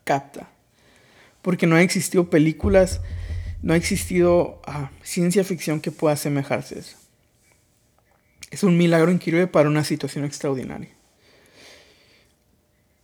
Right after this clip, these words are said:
El, el pueblo israelí camina en seco, dice, el, por el mar. Y, lo, y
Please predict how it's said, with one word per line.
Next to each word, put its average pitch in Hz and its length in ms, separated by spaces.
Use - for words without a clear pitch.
El, 143 260
el 143 160
pueblo 160 360
israelí 151 640
camina 143 440
en 160 120
seco, 151 480
dice, 131 420
el, 135 240
por 143 220
el 139 100
mar. 151 360
Y, 190 120
lo, 180 180
y 180 260